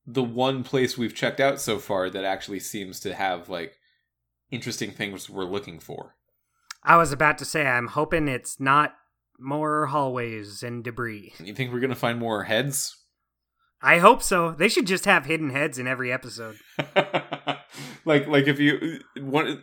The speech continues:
Speaker 1: uh, you know those panels that you have to, like, cut out in a square with your laser gun thing?
Speaker 2: Yeah.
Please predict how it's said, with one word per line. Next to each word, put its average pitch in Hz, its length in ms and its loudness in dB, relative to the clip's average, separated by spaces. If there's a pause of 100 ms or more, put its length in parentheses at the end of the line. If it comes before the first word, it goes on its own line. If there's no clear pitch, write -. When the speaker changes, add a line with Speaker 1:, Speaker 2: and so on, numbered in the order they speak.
Speaker 1:
uh, 135 120 6
you 139 120 4
know 190 120 6
those 160 160 6
panels 139 540 -2
that 131 100 0
you 127 100 0
have 123 140 2
to, 101 240 0
like, 101 280 -2
cut 110 200 2
out 107 180 4
in 101 60 -8
a 90 80 -6
square 101 480 0
with 104 160 0
your 98 120 -2
laser 92 280 -2
gun 113 260 -6
thing? 131 260 -10 (360)
Speaker 2:
Yeah. 156 340 2